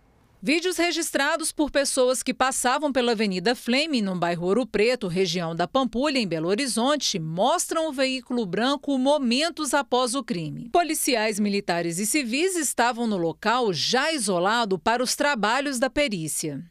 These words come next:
No automóvel estavam dois homens de vinte e cinco e trinta e cinco anos, que haviam sido mortos a tiros. Segundo o boletim de ocorrência, as vítimas estavam em um bar.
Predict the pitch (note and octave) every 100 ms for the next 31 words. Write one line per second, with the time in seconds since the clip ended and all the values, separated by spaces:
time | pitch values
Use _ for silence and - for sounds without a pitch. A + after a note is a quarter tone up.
0 | _ - D#4+ C4+ C4 D#4 D4 C#4 F4 G4
1 | E4 F4 - C#4+ D#4 D4+ A3 A#3 D#4 C#4+
2 | A3+ B3 C#4 A3 F3+ A#3+ G#3 D#4 D#4+ C4+
3 | - F4+ G4 F#4 F4+ E4+ D#4 - D4 C#4+
4 | B3 F#3+ F3 D3+ C#3 - C#4+ C4+ E3 C4+
5 | D4+ - B3+ G3 F3+ G#3 C4 G#3+ F3 E3+
6 | A#3 C#4 - A3 G3+ D#3 D#3 - - -
7 | _ - D#4 B3+ B3+ B3 B3+ B3+ - A#3
8 | B3+ B3 C4+ B3 C#4 E4+ F4+ D#4+ G3 B3+
9 | E4 - E4 D#4 C#4+ A3 - C4 D4 D4+
10 | D#4+ E4+ G3 D#3 -